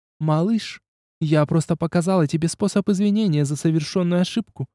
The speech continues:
Ты же хочешь в дальнейшем стать якудза Казену Цубаса Кай. Так почему бы не научиться извиняться еще до вступления в наши дружные ряды?»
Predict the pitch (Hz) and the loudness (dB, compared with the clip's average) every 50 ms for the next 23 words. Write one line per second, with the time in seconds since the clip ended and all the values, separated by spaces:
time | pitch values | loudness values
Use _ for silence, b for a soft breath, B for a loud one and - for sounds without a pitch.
0 | _ _ _ _ _ _ _ _ _ _ - 220 220 208 175 180 202 196 - - | _ _ _ _ _ _ _ _ _ _ 4 4 4 6 4 4 2 2 2 2
1 | 226 226 208 - 214 196 175 170 190 196 196 196 196 208 214 214 196 - - 135 | 2 2 2 2 0 0 0 0 2 2 2 2 2 2 2 2 2 2 0 -2
2 | 135 - - 175 175 160 - 180 175 - - 202 208 165 151 156 147 - - 160 | -2 0 0 0 0 2 0 -2 -2 -2 -2 -2 -2 0 0 0 0 0 0 -2
3 | 156 165 190 185 180 180 - - - 175 165 180 175 - - 180 - - 202 190 | 0 2 2 2 2 0 0 0 -2 0 0 0 -2 0 -2 -6 -6 -4 -2 -2
4 | 175 - - _ _ _ _ _ _ _ _ 117 123 - - - 160 - - 196 | -2 -4 -6 _ _ _ _ _ _ _ _ 2 2 2 2 2 2 2 2 2
5 | 208 254 247 254 240 226 226 214 220 214 208 - - 254 - - 202 151 151 147 | 2 4 4 4 4 4 4 4 4 2 2 2 0 0 2 2 2 2 4 4
6 | 165 170 170 185 196 202 - - 202 202 190 - - 226 202 202 269 240 - - | 2 2 2 2 2 0 2 2 2 2 0 0 0 0 0 2 0 -2 0 0
7 | 175 151 - 170 170 175 170 160 160 156 156 165 165 - - 190 160 175 185 175 | -2 0 2 2 2 4 4 4 2 2 2 0 0 2 2 0 2 2 0 0
8 | 165 175 180 180 180 202 196 190 208 208 | 2 2 2 2 2 2 0 0 -2 -4